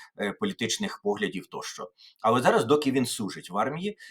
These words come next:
він погодився на те, ш-, на п-, умови, які йому нав'язали з Банкової. Він зараз повністю відсторонений від політичної діяльності. Ну, ще раз, напевно, йому просто і не до того ще й. Наступне питання. У мене питання як до психолога.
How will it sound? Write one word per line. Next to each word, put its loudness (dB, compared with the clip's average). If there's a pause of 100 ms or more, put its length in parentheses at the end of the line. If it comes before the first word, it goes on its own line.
(120)
він 2
погодився -4
на -6
те, -2
ш-, -8
на 2
п-, -12
умови, 0
які 0
йому 0
нав'язали 0
з -6
Банкової. -8 (240)
Він 4
зараз 6
повністю 2
відсторонений 0
від -10
політичної -4
діяльності. -8
Ну, -12
ще -4
раз, -8
напевно, 2
йому 2
просто 0
і 4
не 6
до 0
того -8
ще -6
й. -12 (1000)
Наступне 2
питання. 2 (1160)
У 0
мене 8
питання 4
як -2
до -2
психолога. 0